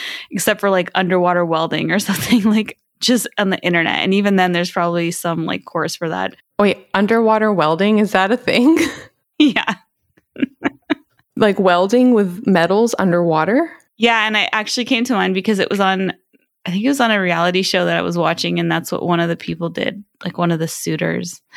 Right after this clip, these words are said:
Speaker 1: He was, like, an underwater welder, and I was like, "Didn't know that was a thing, but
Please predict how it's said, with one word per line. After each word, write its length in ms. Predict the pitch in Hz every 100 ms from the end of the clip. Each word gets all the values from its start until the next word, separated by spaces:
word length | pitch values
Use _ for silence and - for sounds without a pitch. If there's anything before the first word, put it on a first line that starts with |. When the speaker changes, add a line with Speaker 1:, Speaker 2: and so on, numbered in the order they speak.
| - - - - _
Speaker 1:
He 160 | _ 175
was, 140 | 165
like, 100 | 165
an 80 | 175
underwater 500 | - 165 165 160 156
welder, 280 | 156 156 160
and 100 | 165
I 40 |
was 120 | 180
like, 160 | 185 - _ _ _ _ -
"Didn't 180 | 175
know 100 | 180
that 140 | 208 226
was 160 | 240
a 60 | 240
thing, 340 | 247 359 320
but 240 | 208 -